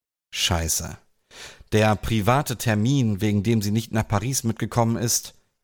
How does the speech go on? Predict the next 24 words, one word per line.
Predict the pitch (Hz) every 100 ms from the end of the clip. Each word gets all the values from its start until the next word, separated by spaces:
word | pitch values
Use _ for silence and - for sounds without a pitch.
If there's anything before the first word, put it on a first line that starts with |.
| -
eventuell | 104 104 107 131 - 127 113
ein | 107 98
Termin | 98 101 117
beim | 101 92
Psychiater? | - 90 - 101 98 110 113 123 - _ _ _ _ _ _ _ _ _ _ _ _
Vielleicht | - 120 127 143 -
war | 143 120
alles | 127 117 -
ebenso | 120 123 127 127
schlimm | - 120 117
wie | 113
bei | 110 117
mir, | 110 92 85 107 104 - - -
aber | 104 101
ich | 139 -
hatte | 101 -
meine | 98 95 98
Xiaoxi | - 107 104 101 - 117 131
und | 104 107
eine | 113 113
Familie, | 123 120 135 139 127 127 - - - -
die | 131
eisern | 135 131 123 117
zusammenhielt, | 131 120 135 104 87 95 90